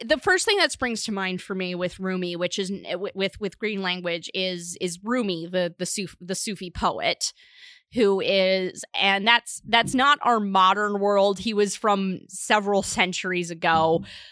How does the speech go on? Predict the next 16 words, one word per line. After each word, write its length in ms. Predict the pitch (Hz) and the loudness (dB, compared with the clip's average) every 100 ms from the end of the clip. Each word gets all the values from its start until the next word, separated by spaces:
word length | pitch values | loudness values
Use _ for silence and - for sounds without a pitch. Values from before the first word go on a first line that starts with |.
| _ | _
but 480 | 175 165 208 185 170 185 180 | -6 2 4 6 2 -2 2
that 300 | 214 226 214 | 4 4 2
is, 440 | 233 214 196 190 175 | -2 0 0 -2 -2
that 220 | 185 220 | 0 4
is 180 | 220 185 | 2 2
definitely 600 | 226 226 277 262 240 220 | 2 4 2 -4 -2 -6
green 540 | 180 196 190 214 226 208 | -4 -4 -2 -2 0 2
language, 580 | 185 208 247 285 254 | 4 2 0 0 -2
because 680 | 226 226 208 220 202 196 185 208 - - - _ _ _ _ _ _ - | -6 -6 0 4 4 4 0 -6 -14 -20 -20 _ _ _ _ _ _ -14
what 320 | 214 247 254 | 2 4 4
Rumi 340 | 220 370 523 320 | 4 4 4 2
wrote 320 | 240 214 208 | 6 6 6
was 200 | 202 196 | 0 -2
love 500 | 202 220 262 262 220 | -2 4 4 4 0
poetry, 560 | - 214 185 170 180 165 214 | -2 2 2 2 -4 0 0
ecstatic, 1400 | 208 - - - - - _ - 277 254 226 202 - | 2 -2 0 0 0 -6 _ 2 6 6 4 0 -2